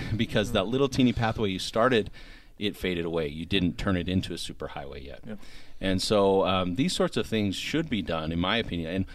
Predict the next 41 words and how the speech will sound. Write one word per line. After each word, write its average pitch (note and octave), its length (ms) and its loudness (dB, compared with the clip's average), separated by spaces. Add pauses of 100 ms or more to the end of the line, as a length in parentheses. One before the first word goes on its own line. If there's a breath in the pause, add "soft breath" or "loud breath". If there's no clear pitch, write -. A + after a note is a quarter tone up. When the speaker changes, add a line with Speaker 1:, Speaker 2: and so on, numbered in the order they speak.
(160 loud breath)
Speaker 1:
one C3 140 4
of D#3 60 6
my G2 100 4
favorite A#2 380 0
things G2+ 180 -2
to F2+ 60 -8
do G#2 180 -2
is F2 160 -4
working G#2+ 400 2
with F2 160 -2
businesses, E2+ 580 -6 (320 loud breath)
individuals, G#2+ 720 0
but F#2 140 -2
also F#2 300 2
groups, G#2+ 560 -2 (580 soft breath)
and A2 160 -2
teaching D#3+ 300 2
them G2+ 140 4
how A2 120 0
to G#2 100 0
do A#2 240 2
simple B2+ 380 0
mindfulness G2+ 540 0
training F#2 360 -4
techniques F#2 460 -4
that F#2 140 -4
actually A#2 340 -4
make F#2+ 240 -2
neurological F#2+ 640 -2
changes, F#2 480 -6 (300 loud breath)
but G#2 140 -6
they E3+ 140 4
feel B2 280 4
it F#2+ 80 2
emotionally G2 560 0
and E2 80 -4
behaviorally. G2 600 -4 (220 loud breath)
Speaker 2:
Hmm. A2+ 100 -6
Speaker 1:
Focus G#2+ 460 0
is F#2+ 120 -6
better. F#2 460 -2